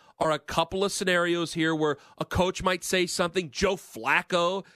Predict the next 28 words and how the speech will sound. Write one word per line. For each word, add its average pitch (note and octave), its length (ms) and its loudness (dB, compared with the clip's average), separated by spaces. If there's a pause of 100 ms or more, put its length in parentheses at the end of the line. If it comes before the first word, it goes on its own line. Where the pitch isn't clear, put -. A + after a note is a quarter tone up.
says F#3+ 280 -2
he F#3 100 -6
doesn't F3 300 0
wanna E3+ 200 2
help E3 340 0 (600)
bring F#3+ 300 2
along F3 480 2
Drew E3 240 0
Lock, D#3 380 0
which D3 160 -2
you F3+ 80 -2
wouldn't F3+ 260 0
wanna E3 220 2
train E3 340 0
your D#3+ 160 0
replacement D3+ 580 -2
either. C#3+ 380 -2 (1700)
So G3+ 160 2
I F#3+ 100 2
guess F#3 280 0
people F#3+ 280 0
need F#3 160 0
to G3 60 4
overreact F#3+ 500 0
to G#3+ 100 0
Odell G3+ 240 0
Beckham A3 260 -4
Junior. C4+ 400 -6